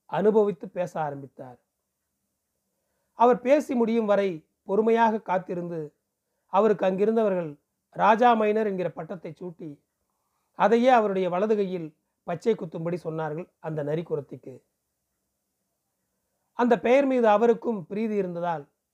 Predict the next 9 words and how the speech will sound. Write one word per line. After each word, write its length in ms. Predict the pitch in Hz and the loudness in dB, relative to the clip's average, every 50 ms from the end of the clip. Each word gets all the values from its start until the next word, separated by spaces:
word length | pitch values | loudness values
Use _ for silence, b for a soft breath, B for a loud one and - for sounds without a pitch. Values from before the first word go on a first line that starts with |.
| _ _ | _ _
அவளிடம் 420 | - - 190 190 196 185 196 202 185 | -2 0 0 2 2 0 -2 -2 -4
கையை 280 | - 160 170 180 180 | -4 -6 -4 -4 -4
நீட்டினார். 480 | 170 151 139 - 151 143 135 131 127 _ _ _ _ _ _ _ _ _ _ _ _ _ _ _ _ _ _ _ _ _ _ _ _ - | -6 -6 -10 -12 -14 -14 -14 -14 -16 _ _ _ _ _ _ _ _ _ _ _ _ _ _ _ _ _ _ _ _ _ _ _ _ -2
படங்களாகவும் 760 | 170 180 214 214 202 208 196 196 196 185 185 185 185 180 165 - | 2 2 2 4 4 4 4 4 2 2 0 -2 -4 -6 -8 -4
கோலங்களாகவும் 760 | - 190 202 214 208 196 196 190 185 180 180 180 180 175 156 | 0 0 2 2 2 0 0 0 0 0 -2 -4 -6 -6 -6
பச்சை 320 | - 160 156 - 233 180 | -8 -10 -8 -6 -8 -6
குத்திய 320 | - 196 165 - 190 175 | -6 -8 -12 -8 -6 -4
அவளுக்கு 640 | 170 165 175 175 170 160 - 202 170 147 147 _ _ _ _ _ _ _ _ _ _ _ _ _ _ - | -4 -4 -4 -4 -6 -8 -8 -8 -8 -8 -12 _ _ _ _ _ _ _ _ _ _ _ _ _ _ 0
எழுத்து 720 | 185 233 247 269 285 - - - 254 254 247 240 - _ | 4 4 4 4 2 -2 -4 -4 -2 -2 -2 -2 -4 _